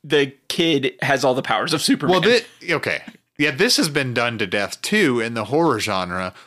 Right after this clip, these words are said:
Speaker 2: where a creepy child has bad powers that they
Speaker 1: Yeah.
Speaker 2: use to be bad.
Speaker 1: Right.
Speaker 2: But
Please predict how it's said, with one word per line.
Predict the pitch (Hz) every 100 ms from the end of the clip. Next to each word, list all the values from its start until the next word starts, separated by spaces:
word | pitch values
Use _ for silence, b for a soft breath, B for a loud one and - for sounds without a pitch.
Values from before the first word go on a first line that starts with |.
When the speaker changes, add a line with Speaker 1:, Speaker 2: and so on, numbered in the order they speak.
| B
Speaker 2:
where | 107 104
a | 104
creepy | - - 123 110
child | - - 160 147 107 104 98
has | 107 98 -
bad | 104 104 98
powers | - 117 104 92 92 -
that | 92
they | 95
Speaker 1:
Yeah. | 135 120
Speaker 2:
use | 92
to | - 87
be | 92
bad. | 85 104 95 76 87 151
Speaker 1:
Right. | 131 123 - _ _ _ _ _
Speaker 2:
But | 107 120 110